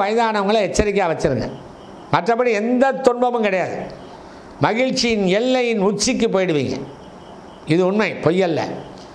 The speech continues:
அதுபோக ராகு கேது மாறுறது அதோட பெரிய பியூட்டி. ரொம்ப டாப்ல இருப்பீங்க மீனராசிக்காரங்க. அது மட்டுமல்ல, வாழ்க்கையின் செல்வத்தை நீண்ட நாள் கழித்து பார்க்கிற போது மிகுந்த சந்தோஷம். அந்த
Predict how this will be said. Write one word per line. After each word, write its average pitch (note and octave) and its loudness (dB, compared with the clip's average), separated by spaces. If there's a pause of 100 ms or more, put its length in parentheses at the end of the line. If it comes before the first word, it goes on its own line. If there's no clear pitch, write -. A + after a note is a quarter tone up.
(680)
அதுபோக B3+ 4
ராகு D4 2
கேது A#3 4
மாறுறது A3 2 (120)
அதோட A#3 2 (220)
பெரிய B3 2 (120)
பியூட்டி. E3 2 (580)
ரொம்ப A#3 4 (140)
டாப்ல G#3 2
இருப்பீங்க E3+ 0 (240)
மீனராசிக்காரங்க. B2 0 (600)
அது D3 2
மட்டுமல்ல, F3 2 (680)
வாழ்க்கையின் F#3+ 0 (480)
செல்வத்தை A3 2 (480)
நீண்ட G#3+ 2 (100)
நாள் A3+ -2
கழித்து F#3+ 0 (120)
பார்க்கிற F#3 0 (100)
போது F#3 2 (600)
மிகுந்த A#3 2 (120)
சந்தோஷம். F#3 0 (760)
அந்த A3 2